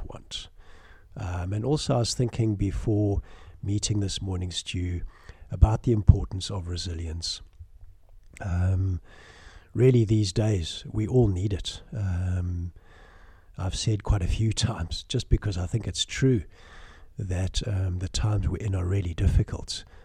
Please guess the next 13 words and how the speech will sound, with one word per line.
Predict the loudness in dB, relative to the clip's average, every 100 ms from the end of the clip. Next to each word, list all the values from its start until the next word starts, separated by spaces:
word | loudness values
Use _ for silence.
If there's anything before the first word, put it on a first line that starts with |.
| -20 -8
demanding | -4 -2 0 0 -2
for | -2
all | -2 4 4
of | 4
us, | -2 -8 -8 -4
everyone | -2 0 0 -2
in | -4
the | -6
home. | -4 -6 -6 -10 -16 -20 -20 -20 -20 -14 -6
Um, | -4 -2 -4
these | -4 -4
are | -2
not | 0 0